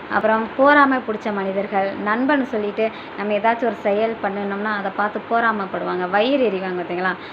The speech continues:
அந்த ஜென்மங்களுக்கு தான் இந்த பதிவு. ஆ, அன்பு ஒரு உறவு, அது ஆணா இருக்கலாம், பெண்ணா இருக்கலாம், யார் மேல வேணுமானாலும் இப்ப அன்பு செலுத்தலாம்.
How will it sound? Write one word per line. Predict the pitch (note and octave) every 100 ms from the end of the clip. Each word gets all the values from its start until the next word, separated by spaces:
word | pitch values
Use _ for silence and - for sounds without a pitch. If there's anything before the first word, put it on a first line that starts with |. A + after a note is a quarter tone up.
| - -
அந்த | - G#3
ஜென்மங்களுக்கு | G3+ G#3 A3 A#3+ G#3 F#3
தான் | G3+ G#3+
இந்த | F#3+ -
பதிவு. | F3 F3+ F3 F#3+ E4+ - - - - -
ஆ, | G#3 G3+ G3 G3 -
அன்பு | G#3+ C4+ C#4 F#3+ - - - - -
ஒரு | G#3+ G#3+ G#3+
உறவு, | A3 C4+ B3+
அது | G3
ஆணா | G3 A#3 B3+
இருக்கலாம், | A#3+ G#3+ G#3+ A3
பெண்ணா | G3+ G3 G3+
இருக்கலாம், | F#3 F#3 F3 G3+
யார் | G3 A#3
மேல | A#3+ A#3
வேணுமானாலும் | A3+ G#3 G#3+ A3
இப்ப | G3
அன்பு | F#3 F#3+
செலுத்தலாம். | G3+ F3 - F3 G3